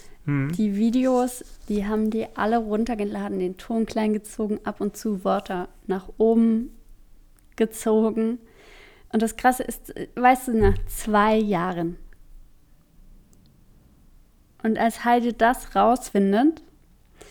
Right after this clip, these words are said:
Speaker 2: da schreibt sie ihrem falschen Richard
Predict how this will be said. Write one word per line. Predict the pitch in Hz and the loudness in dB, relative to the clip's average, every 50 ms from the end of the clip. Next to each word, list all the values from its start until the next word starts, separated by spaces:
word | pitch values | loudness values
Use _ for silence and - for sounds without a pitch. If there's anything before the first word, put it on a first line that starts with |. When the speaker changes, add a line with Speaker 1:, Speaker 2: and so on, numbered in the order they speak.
| - - - - - - - - - - - - - - | -20 -20 -20 -20 -20 -20 -20 -20 -20 -20 -20 -20 -20 -10
Speaker 2:
da | - 214 214 | -6 -6 -6
schreibt | 214 - - 277 277 269 - - | -4 -2 0 0 0 0 -2 -4
sie | 214 - | -2 0
ihrem | 190 202 196 190 | 2 2 2 2
falschen | - - - 170 180 180 - - 190 185 | 0 -2 -2 -2 -2 -2 -4 -4 -4 -4
Richard | - - 170 - - 190 190 202 233 - - - | -4 -6 -12 -10 -8 -6 -6 -6 -6 -8 -10 -18